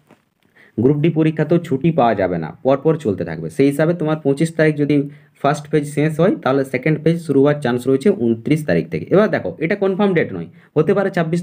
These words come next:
তারিখ থেকেও এক্সাম শুরু, আবার হতে পারে তিরিশ তারিখ থেকেও এক্সাম শুরু, কনফার্ম বলতে পারছি না। But একটা কি বলবো, just যুক্তি নিয়ে কথা বলছি, সেই যুক্তিটা হচ্ছে এই যে মাঝে দুটো দিন ছুটির পড়ছে, শনিবার রবিবার, সেই হিসাবে আমরা ধরে নিচ্ছি যে ঊনত্রিশ তারিখ থেকে এক্সাম শুরু হতে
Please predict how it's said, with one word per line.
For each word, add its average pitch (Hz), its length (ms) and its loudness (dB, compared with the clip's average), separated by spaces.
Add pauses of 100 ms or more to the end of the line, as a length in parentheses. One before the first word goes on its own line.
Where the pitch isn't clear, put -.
তারিখ 170 220 2
থেকেও 170 200 4
এক্সাম 160 280 2
শুরু, 147 120 0 (360)
আবার 143 180 4
হতে 143 180 -2
পারে 156 200 2
তিরিশ 143 240 -2
তারিখ 139 180 2
থেকেও 147 160 4
এক্সাম 139 260 0
শুরু, 131 120 0 (220)
কনফার্ম 165 320 0 (260)
বলতে 123 240 4
পারছি 98 240 -2
না। 85 120 -4
But 127 120 2 (140)
একটা - 180 0 (440)
কি - 120 0
বলবো, 127 140 6 (100)
just 160 180 2 (460)
যুক্তি 170 300 2
নিয়ে 190 180 6
কথা 147 120 2 (100)
বলছি, 131 260 2
সেই 160 160 2
যুক্তিটা 160 320 2
হচ্ছে 160 200 0
এই 160 100 4
যে 175 40 6 (100)
মাঝে 139 180 2 (100)
দুটো 143 220 0
দিন 175 80 4 (100)
ছুটির 123 320 2
পড়ছে, 76 240 -4 (340)
শনিবার 135 360 4
রবিবার, 82 280 0 (120)
সেই 147 140 2
হিসাবে 165 280 2
আমরা 160 180 2
ধরে 131 160 2
নিচ্ছি 147 200 2
যে 190 100 6
ঊনত্রিশ 131 300 0
তারিখ 127 180 2
থেকে 160 140 2
এক্সাম 131 180 0 (120)
শুরু 135 220 2
হতে - 220 -2